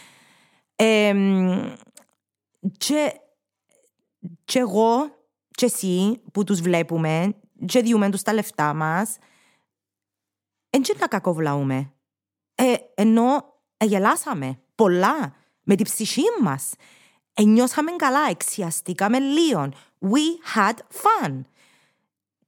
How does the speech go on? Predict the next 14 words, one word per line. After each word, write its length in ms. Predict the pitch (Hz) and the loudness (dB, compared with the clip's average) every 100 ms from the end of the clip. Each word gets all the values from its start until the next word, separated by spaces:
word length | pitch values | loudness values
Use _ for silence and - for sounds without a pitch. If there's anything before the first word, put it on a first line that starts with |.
| - | -6
Και 240 | 285 - - 262 339 403 | -2 -2 -2 -2 2 0
ίσως 440 | - 185 151 165 | 0 -2 0 -2
εξίσου 600 | - 175 - - 311 349 | -4 -8 -6 -4 -4 -4
σημαντικό 840 | 294 202 165 151 147 156 143 143 - | -8 -4 -2 -2 -4 -2 -2 -2 -2
είναι 360 | - 254 294 320 | 0 2 2 -2
και 120 | - - | -6 -4
το 100 | 277 | -2
γε-, 220 | 202 180 | -2 -2
γεγονός 640 | 175 170 156 147 143 170 - - | -4 -4 -2 -2 -2 -4 -6 -4
πως, 180 | 220 - | -4 -4
ε, 160 | - 190 185 - | -2 -2 -4 -8
γελάσαμε 880 | 175 170 175 240 302 247 165 147 - | -4 0 0 0 -2 -2 -2 -4 -4
για 180 | 165 143 | -6 -4
πράγματα 640 | 160 139 139 135 139 131 | -2 -2 -4 -4 -6 -6